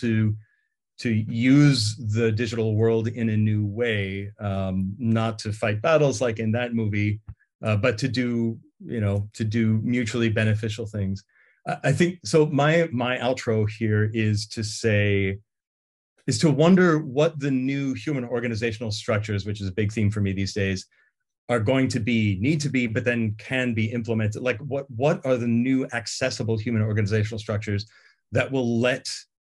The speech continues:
what you asked about, Ilyu, happen, right? Um, Bell Labs and Xerox parc are gone, and the behemoths that should be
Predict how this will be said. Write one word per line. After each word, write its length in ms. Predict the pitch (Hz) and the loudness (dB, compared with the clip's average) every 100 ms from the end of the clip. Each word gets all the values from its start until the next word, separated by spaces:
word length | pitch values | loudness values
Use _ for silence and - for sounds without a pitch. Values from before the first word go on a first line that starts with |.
| _ | _
what 360 | - 107 120 123 | -8 0 0 0
you 480 | 113 127 127 120 107 107 _ _ _ _ _ _ _ _ _ _ _ _ _ | 0 2 2 0 -6 -10 _ _ _ _ _ _ _ _ _ _ _ _ _
asked 420 | 120 143 147 - | -2 0 0 -6
about, 560 | - 107 104 95 104 107 | -6 -2 0 -2 -6 -4
Ilyu, 440 | 113 110 107 104 107 - - | 0 2 4 2 -2 -12 -6
happen, 500 | 135 147 107 80 85 - _ _ _ - | -4 -2 -4 -6 -12 -20 _ _ _ -2
right? 280 | 120 117 - - | -2 -2 -6 -4
Um, 520 | 117 110 107 107 104 - _ _ _ _ _ _ _ _ _ _ _ _ _ _ - | 0 4 4 2 0 -8 _ _ _ _ _ _ _ _ _ _ _ _ _ _ -10
Bell 260 | 107 135 | 0 4
Labs 320 | 151 139 147 120 | 6 6 4 2
and 100 | 117 | 0
Xerox 380 | 131 127 110 | 2 0 -2
parc 280 | - 123 110 - | -6 -4 -4 -2
are 100 | 110 | 0
gone, 520 | 107 156 104 117 127 | 4 4 4 2 0
and 200 | 123 117 | -2 0
the 80 | 117 | 0
behemoths 600 | 110 110 139 131 110 - | 0 0 2 2 0 -6
that 280 | - 117 113 | -2 -2 -2
should 580 | - - - 190 190 151 | -4 -6 0 0 0 -2
be 440 | 131 110 110 110 | 0 0 0 -4